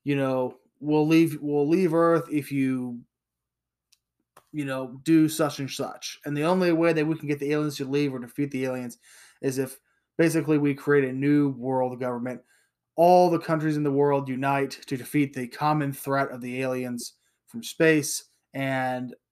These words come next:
that is how they would get their new world government. So,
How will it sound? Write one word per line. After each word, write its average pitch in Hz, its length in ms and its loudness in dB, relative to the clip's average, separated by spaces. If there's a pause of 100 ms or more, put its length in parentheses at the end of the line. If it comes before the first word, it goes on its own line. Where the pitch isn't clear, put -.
(120)
that 139 260 -2
is 135 120 -4
how 127 240 -2
they 127 100 -6
would 123 160 -8
get 120 180 -10
their 113 240 -10
new 120 160 -8
world 113 440 -10 (100)
government. 131 360 -8 (2250)
So, 156 400 2